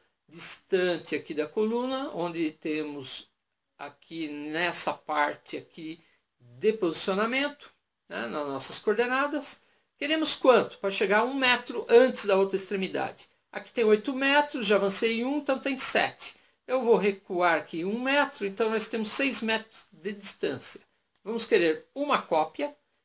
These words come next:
e vamos querer a seis metros de distância desta coluna para a cópia em X. Clicar em copiar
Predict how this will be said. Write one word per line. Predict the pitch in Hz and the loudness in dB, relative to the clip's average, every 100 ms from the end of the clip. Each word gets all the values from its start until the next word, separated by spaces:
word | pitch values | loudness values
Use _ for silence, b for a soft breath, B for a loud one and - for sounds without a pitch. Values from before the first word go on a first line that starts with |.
| - | -8
e | 254 | -4
vamos | 247 247 247 | -4 -4 -4
querer | - 202 185 208 214 | 0 4 6 6 4
a | - 175 | 2 0
seis | - - 247 254 226 | 2 2 2 0 -2
metros | 185 180 190 196 - 196 190 | -4 0 0 0 -4 -8 -8
de | - 180 | -4 -4
distância | 190 190 - - 151 156 - 170 165 - _ _ _ _ _ _ | -4 -4 -4 -2 -4 -4 -4 -4 -6 -12 _ _ _ _ _ _
desta | _ 139 - 233 254 254 - | _ -12 0 4 4 2 -2
coluna | 202 - 156 156 190 196 202 208 _ _ _ _ _ _ _ - | -4 -2 -4 -2 -2 -2 -4 -6 _ _ _ _ _ _ _ -4
para | 214 196 196 | 2 4 4
a | 160 | 2
cópia | - 151 147 - 165 - - | 2 4 4 2 -6 -6 -6
em | 180 | -6
X. | 190 - 131 - - - _ _ _ _ _ | -4 -6 -8 -8 -6 -8 _ _ _ _ _
Clicar | 302 294 220 190 | -10 0 2 2
em | |
copiar | 196 233 277 262 262 294 - | 2 0 4 6 6 4 -2